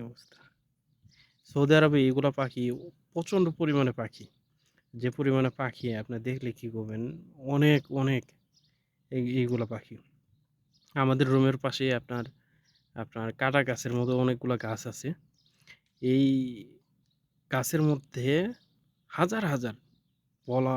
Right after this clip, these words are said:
অসম্ভব, গোনা অসম্ভব, অনেক হাজার হাজার। এই ওয়া! লা, লা, মাফি। সাথে দেখেন, ওই যে আর একটা বাচ্চা,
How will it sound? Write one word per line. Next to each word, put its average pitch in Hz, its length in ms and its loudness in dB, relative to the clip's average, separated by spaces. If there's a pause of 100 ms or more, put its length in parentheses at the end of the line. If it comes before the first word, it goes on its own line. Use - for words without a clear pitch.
অসম্ভব, 120 480 -8 (720)
গোনা 123 320 2
অসম্ভব, 110 540 -6 (840)
অনেক 160 320 2
হাজার 123 300 -4
হাজার। 110 280 -6 (320)
এই 180 260 12
ওয়া! 247 260 12 (3750)
লা, 233 260 12
লা, 247 220 12
মাফি। 220 420 8 (2500)
সাথে 131 200 -6
দেখেন, 131 240 -4
ওই 170 220 2
যে 151 100 -8
আর 131 100 -4
একটা 123 220 -12
বাচ্চা, 117 380 -12